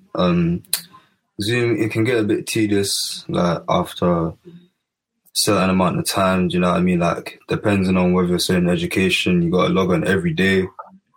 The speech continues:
Depending on whether you're in a crew and you're rehearsing a couple of times a week or a company or whatever. So, yeah, man, literally what everyone else said, it is a bit boring at times, but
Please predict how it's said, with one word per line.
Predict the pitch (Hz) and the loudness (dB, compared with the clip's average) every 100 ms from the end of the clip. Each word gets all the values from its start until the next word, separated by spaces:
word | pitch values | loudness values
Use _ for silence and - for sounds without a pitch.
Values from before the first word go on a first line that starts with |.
| _ - | _ -10
Depending | 110 104 101 95 | -4 0 0 2
on | 92 | 2
whether | 92 92 | 2 2
you're | 90 92 | 2 2
in | 87 | 2
a | |
crew | 85 - 98 95 90 | 0 -2 0 2 2
and | 87 | 2
you're | 90 | 2
rehearsing | 85 87 92 90 90 | 2 0 0 -2 -2
a | |
couple | 90 92 | -2 -2
of | 87 | -2
times | - 90 87 | -2 0 0
a | |
week | 87 87 - | 0 0 0
or | |
a | 80 | -2
company | - 92 - 85 | 0 -2 0 0
or | 85 | 2
whatever. | 87 87 85 85 - _ _ _ _ _ - | 2 0 0 -4 -6 _ _ _ _ _ -10
So, | - 95 | -4 0
yeah, | 98 101 | 2 2
man, | 95 92 | 2 2
literally | 98 104 95 | 2 0 0
what | 95 | 2
everyone | 92 92 95 | 2 2 0
else | 95 92 | 0 0
said, | 98 | 2
it | 92 | 2
is | - 110 | 2 2
a | |
bit | 95 107 - - _ _ _ | 2 0 -2 -10 _ _ _
boring | 104 104 104 | -2 2 2
at | 95 82 | 0 -2
times, | - 104 104 - | -2 0 0 -2
but | 92 87 - | -2 -2 -2